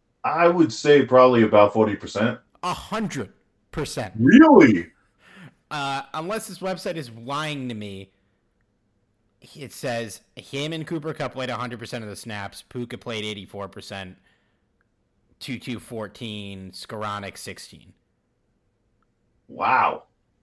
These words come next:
Speaker 2: Yeah.
Speaker 1: I did, I, I didn't expect that.
Speaker 2: <laughs> You and me both, buddy. That's fucking crazy. I,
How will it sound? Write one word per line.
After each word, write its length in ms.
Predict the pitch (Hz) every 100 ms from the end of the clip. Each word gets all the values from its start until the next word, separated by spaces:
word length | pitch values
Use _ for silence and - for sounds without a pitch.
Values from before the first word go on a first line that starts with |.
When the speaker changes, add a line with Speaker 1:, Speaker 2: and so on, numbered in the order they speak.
| _ _ _ _ _ _ _ _ _ _ _
Speaker 2:
Yeah. 200 | 131 110
Speaker 1:
I 140 | 117 139
did, 360 | 113 113 107 - _ -
I, 120 | 78 -
I 40 | 123
didn't 300 | 120 123 127
expect 420 | - 156 160 -
that. 240 | - - _ -
Speaker 2:
<laughs> 80 | - - - - - - -
You 120 | 208
and 80 | 175
me 180 | 208 180
both, 460 | - 165 196 135 -
buddy. 320 | 107 110 113
That's 400 | 139 123 113 - _ 185 190 196 180
fucking 340 | 143 135 131
crazy. 720 | 110 131 131 147 165 107 95 98
I, 640 | 120 123 123 120 110 95